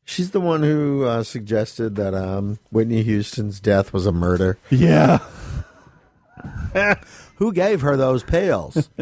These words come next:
Speaker 2: <laughs>
Speaker 1: Who gave her those pills and held her head under the water? What?
Speaker 2: Yeah.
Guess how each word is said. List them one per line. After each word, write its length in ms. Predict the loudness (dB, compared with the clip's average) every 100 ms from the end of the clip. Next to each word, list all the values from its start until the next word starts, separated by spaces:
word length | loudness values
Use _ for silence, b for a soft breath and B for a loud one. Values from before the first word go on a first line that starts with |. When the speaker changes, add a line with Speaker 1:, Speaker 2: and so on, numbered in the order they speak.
| -6
Speaker 2:
<laughs> 260 | -4 -8 -4
Speaker 1:
Who 200 | -2 0
gave 260 | 0 0 0
her 80 | 0
those 200 | 0 0
pills 280 | 0 0 0
and 120 | -2
held 480 | 0 0 0 -2 -2
her 320 | 0 0 0
head 380 | 0 0 0 0
under 240 | 0 0
the 120 | 0
water? 540 | 0 0 0 0 -2 -6
What? 380 | -4 0 0 -4 _ b b b
Speaker 2:
Yeah. 360 | 0 2 2